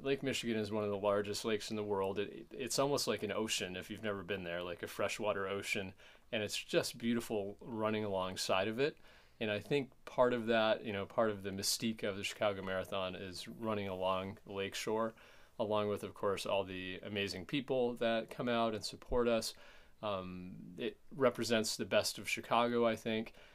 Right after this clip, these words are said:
and the camaraderie, the crowds, the support, um, you know, kind of is a magnet for the Midwest and brings people from all over the world.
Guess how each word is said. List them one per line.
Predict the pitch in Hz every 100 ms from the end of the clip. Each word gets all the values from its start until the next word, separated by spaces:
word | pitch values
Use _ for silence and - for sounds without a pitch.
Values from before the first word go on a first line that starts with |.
| - -
and | 113 98 92
the | 98
camaraderie, | - 110 139 170 151 143 139
the | 107
crowds, | - 147 143 135 131 127 110 -
the | 101
support, | - 104 - 156 139 131 127 - - - - - - -
um, | 101 98 95 95 95 92 95 110
you | 117
know, | 101
kind | 98 131 113
of | 104
is | 101
a | 101
magnet | 101 101 104 98 95
for | - - 104 98 98
the | 95
Midwest | 101 98 98 95 95 -
and | 98 92
brings | 107 101
people | - 113 101
from | - 101
all | 92 92
over | 95
the | 104
world. | 131 170 104